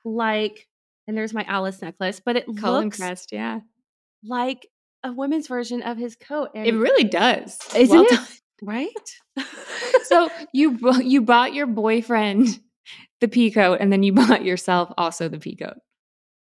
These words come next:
Speaker 1: I really liked that pea coat.
Speaker 2: Listen,
Speaker 1: You know?
Speaker 2: Wendy
Speaker 1: I
Speaker 2: did a
Speaker 1: mean,
Speaker 2: really <laughs> nice job.
Speaker 1: I really like the pea coat. And now I like gloves that don't have fingers on them. So it's just a thing.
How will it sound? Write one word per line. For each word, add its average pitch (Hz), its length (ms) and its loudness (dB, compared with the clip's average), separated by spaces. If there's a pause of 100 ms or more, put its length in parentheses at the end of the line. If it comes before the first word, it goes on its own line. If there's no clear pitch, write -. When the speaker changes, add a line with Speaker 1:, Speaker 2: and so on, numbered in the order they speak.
(200)
Speaker 1:
I 160 140 -12 (120)
really 160 280 -8
liked - 340 -14
that - 200 -10
pea 151 180 0
coat. - 300 -8 (1000)
Speaker 2:
Listen, - 440 -18 (160)
Speaker 1:
You 180 140 -4
know? 269 440 -2
Speaker 2:
Wendy 175 220 -6
Speaker 1:
I 226 40 2
Speaker 2:
did 240 160 4
a 233 40 4
Speaker 1:
mean, 233 80 4
Speaker 2:
really 185 220 2
<laughs> - 0 -
nice 202 320 2
job. - 200 -8 (180)
Speaker 1:
I 202 100 -8
really 208 300 -2
like 220 200 -2
the 208 60 -6
pea 277 160 -4
coat. - 220 -8
And 180 100 0
now 175 160 4
I 208 100 6
like 208 220 4
gloves 202 320 4
that 196 160 -10
don't 202 140 0
have 208 120 0
fingers 226 320 2
on - 160 -4
them. 160 160 0
So 143 380 0 (1000)
it's 185 140 -16
just 220 200 -8
a 196 40 -6
thing. 190 380 -8